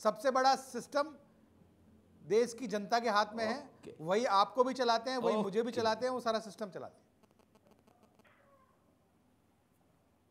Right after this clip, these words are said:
Speaker 2: बिल्कुल, बिल्कुल, मैं समझ गया सर, मैं समझ गया, मैं समझ गया। और जनता भी समझ गई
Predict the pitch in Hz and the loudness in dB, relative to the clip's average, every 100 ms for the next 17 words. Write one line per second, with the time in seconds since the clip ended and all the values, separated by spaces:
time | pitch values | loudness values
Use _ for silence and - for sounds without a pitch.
0 | _ _ _ _ _ _ _ - 170 170 | _ _ _ _ _ _ _ -6 -6 -6
1 | - - - 135 120 - 160 196 202 165 | -10 -18 -14 -12 -12 -12 -8 -4 -2 -4
2 | 117 107 - - _ - 143 139 113 - | -6 -10 -16 -20 _ -16 -14 -12 -12 -14
3 | - - _ _ _ _ _ _ _ - | -20 -20 _ _ _ _ _ _ _ -12
4 | 143 139 120 113 - - - _ _ _ | -10 -8 -8 -8 -14 -20 -20 _ _ _
5 | _ _ _ _ _ _ _ _ _ _ | _ _ _ _ _ _ _ _ _ _
6 | - _ - 175 214 190 208 240 240 294 | -20 _ -2 4 4 8 8 10 10 10
7 | 190 311 277 254 196 208 | 10 8 8 6 8 8